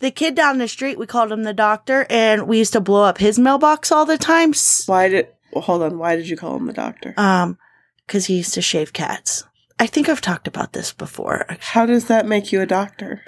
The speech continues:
Speaker 1: Like a weird doctor, like Frankenstein.
Speaker 2: Oh,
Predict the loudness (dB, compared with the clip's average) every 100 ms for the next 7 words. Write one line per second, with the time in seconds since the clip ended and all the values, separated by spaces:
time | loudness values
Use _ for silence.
0 | 0 2 0 -8 _ -6 -2 0 2 2
1 | 0 -4 -12 _ -2 -2 -2 -8 -8 -8
2 | -8 -6 -6 _ -4 -2 0 -2 -4 -4
3 | -4 -6 -10 _ _ _ _ _ _ _
4 | _ _ _ _ -4 -4 -4 -10